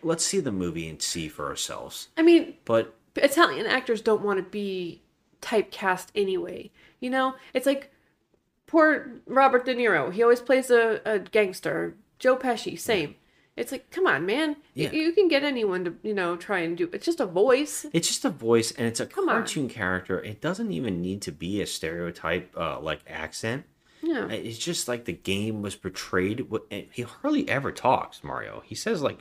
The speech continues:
Speaker 2: He says, "Wahoo!"
Speaker 1: Yeah, he says a few
Speaker 2: <laughs>
Speaker 1: things. "It's me, Mario," and
Speaker 2: "It's
Speaker 1: stuff like that.
Speaker 2: me."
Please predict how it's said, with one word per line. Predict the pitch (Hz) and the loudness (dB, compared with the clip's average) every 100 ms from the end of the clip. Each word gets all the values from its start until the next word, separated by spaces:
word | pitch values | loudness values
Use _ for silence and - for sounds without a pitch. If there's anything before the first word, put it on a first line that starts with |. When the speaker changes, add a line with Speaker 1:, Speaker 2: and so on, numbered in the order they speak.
| _ | _
Speaker 2:
He | |
says, | - 349 - | -2 -2 0
"Wahoo!" | 294 453 494 440 403 339 285 | 0 10 12 12 12 10 6
Speaker 1:
Yeah, | 151 | 6
he | 143 | 2
says | 151 208 | -2 -2
a | 214 | 2
few | - 165 170 | 4 6 4
Speaker 2:
<laughs> | |
Speaker 1:
things. | 214 208 110 | 4 -2 -4
"It's | - | -6
me, | 247 254 208 | -4 -2 -2
Mario," | 214 - 139 | -2 -2 0
and | - | 4
Speaker 2:
"It's | 440 | 4
Speaker 1:
stuff | 523 | 4
like | 508 494 | 4 6
that. | 370 | 6
Speaker 2:
me." | 269 226 | 4 -2